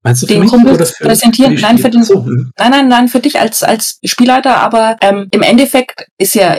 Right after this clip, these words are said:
Speaker 2: jetzt, kann jemand sagen, irgendwie, keine Ahnung, cooler Plot, cooler Metaplot, ähm, alles gut ausgearbeitet, gute Props. Aber das, das größte Lob ist doch eigentlich, dass du kriegen kannst, ist, wenn jemand sagt, „Ich war da jetzt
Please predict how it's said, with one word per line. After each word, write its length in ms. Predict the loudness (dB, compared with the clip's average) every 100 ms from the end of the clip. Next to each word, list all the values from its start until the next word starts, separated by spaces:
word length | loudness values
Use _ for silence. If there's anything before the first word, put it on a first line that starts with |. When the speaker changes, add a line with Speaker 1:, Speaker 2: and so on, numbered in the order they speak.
| -2
Speaker 2:
jetzt, 360 | -4 -4 -10 _ -6
kann 160 | 0
jemand 260 | 2 0 -2
sagen, 320 | -2 -2 -4
irgendwie, 280 | -2 -2 -2
keine 260 | -2 -2
Ahnung, 320 | -2 -4 -8 -8
cooler 280 | -2 0 0
Plot, 260 | -2 -2
cooler 280 | -4 -4 -2
Metaplot, 640 | -2 0 -2 0 -2 -4 -4
ähm, 300 | -2 -2 -2
alles 260 | -4 -6
gut 120 | -4 -2
ausgearbeitet, 680 | -2 -2 -2 -2 -2 -4
gute 220 | -6 -6 -4
Props. 420 | -4 -6 -6 -6
Aber 160 | -2 -2
das, 260 | -2 -6 -4
das 220 | -6 -2
größte 400 | 0 0 0 -2
Lob 180 | -2 -4
ist 180 | -4
doch 80 | -4
eigentlich, 260 | -4 -8 -8
dass 160 | -8
du 80 | -6
kriegen 240 | -6 -4 -2
kannst, 280 | -2 -2 -2
ist, 140 | -2
wenn 100 | 0
jemand 220 | 0 -2
sagt, 320 | -4 -6 -14 -10
„Ich 140 | -4
war 120 | -2 0
da 100 | 0
jetzt 500 | -2 -4 -8 -10